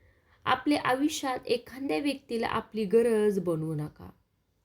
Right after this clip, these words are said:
कारण जेव्हा अशा व्यक्ती बदलतात, तेव्हा तुम्हाला त्या व्यक्तीचा राग कमी, पण स्वतःचा जास्त राग येतो. आयुष्यात दुःख कधीही कवटाळून बसू नका,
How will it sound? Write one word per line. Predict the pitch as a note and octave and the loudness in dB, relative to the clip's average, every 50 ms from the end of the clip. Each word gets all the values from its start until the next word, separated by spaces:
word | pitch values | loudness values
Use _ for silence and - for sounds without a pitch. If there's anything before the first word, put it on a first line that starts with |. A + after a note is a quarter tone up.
| _ _ _ _ _ _ _ _ _ _ - | _ _ _ _ _ _ _ _ _ _ -4
कारण | F3+ E3+ E3 E3 E3 D#3+ | 0 2 2 2 2 2
जेव्हा | C#3+ F3+ F#3 F#3 F#3+ F3+ | 2 2 0 0 -2 -4
अशा | - - D#3 D3+ - - A#3+ | -4 -4 -4 -4 -4 -2 -2
व्यक्ती | C4 C4+ C#4 C4+ - - - A#3+ | -2 -2 -4 -6 -6 -8 -8 -8
बदलतात, | F#3+ D#3 E3 D3+ C#3+ F3+ G#3+ B3 C4+ - F#3+ E3 C#3+ - - _ _ _ _ _ _ _ _ _ _ _ _ _ _ _ _ _ - | -4 -2 -2 0 0 0 -2 -4 -6 -10 -12 -12 -12 -14 -18 _ _ _ _ _ _ _ _ _ _ _ _ _ _ _ _ _ -2
तेव्हा | G3+ F3+ F#3 F#3+ F#3+ | -2 0 0 -2 -4
तुम्हाला | F#3 - G3+ E3 D#3 D#3+ F#3 G3 G#3+ G#3+ G3 | -2 -2 -2 -2 -2 -2 -2 0 0 0 0
त्या | F#3+ F#3+ - F3 | -2 -4 -4 -4
व्यक्तीचा | E3+ D#3 E3+ E3+ E3+ - - G3 G3 G3 - F3+ E3 | -4 -2 -4 -4 -4 -6 -6 -6 -6 -4 -6 -6 -6
राग | D3+ D3 D#3 D3+ E3 G#3 - _ - | -6 -6 -6 -6 -6 -8 -10 _ -10
कमी, | G3 E3+ D3+ E3+ E3+ C#3+ - _ _ _ _ _ _ _ _ _ _ _ _ _ - | -8 -8 -6 -8 -8 -12 -14 _ _ _ _ _ _ _ _ _ _ _ _ _ -10
पण | - D#3+ D3+ | -6 -6 -6
स्वतःचा | D#3 D3 - - F3+ E3+ F3 F#3 F#3 F#3+ F#3 - F3+ E3+ E3 E3 E3 D#3+ C#3+ C#3 | -4 -6 -4 -2 -2 -2 -2 -4 -4 -4 -6 -6 -10 -8 -8 -6 -6 -6 -6 -6
जास्त | - F3 F3 F3+ - - - E3 | -4 -6 -6 -6 -10 -12 -10 -8
राग | D#3+ D#3 D#3 D#3+ D#3 D#3 D3+ D3+ D3 C#3+ | -6 -6 -4 -6 -6 -8 -8 -10 -8 -8
येतो. | D3 D3 D3 C#3+ - D#3 - - _ _ _ _ _ _ _ _ _ _ _ _ _ _ _ _ _ _ _ _ _ _ _ _ _ _ _ _ _ _ _ _ _ _ _ _ | -6 -6 -8 -8 -12 -16 -18 -18 _ _ _ _ _ _ _ _ _ _ _ _ _ _ _ _ _ _ _ _ _ _ _ _ _ _ _ _ _ _ _ _ _ _ _ _
आयुष्यात | - F3+ G3+ A3+ B3 - - - - A3+ A3 A3+ | 2 4 4 4 2 -2 -6 -4 -4 -2 -2 -2
दुःख | G#3 G3+ C4+ C4+ C4+ - - A3 | -2 -2 -4 -4 -6 -6 -4 -2
कधीही | A3 A3 A3 A3 - A#3 G#3+ G#3+ B3+ - C4+ D4+ D4 C#4 | -2 -2 0 2 2 2 2 2 -4 -4 -2 -2 -2 -4
कवटाळून | - - G#3 G3 F#3 E3 C#3+ - G3+ A#3 C4+ D#4+ F4 | -4 -4 -2 0 0 -2 -2 -4 -6 -4 -4 -4 -2
बसू | D4 A3 - - E3 D3 | -2 -2 -2 -4 -8 -8
नका, | C#3 C#3+ C#3+ C#3 - - - | -8 -8 -10 -12 -14 -18 -20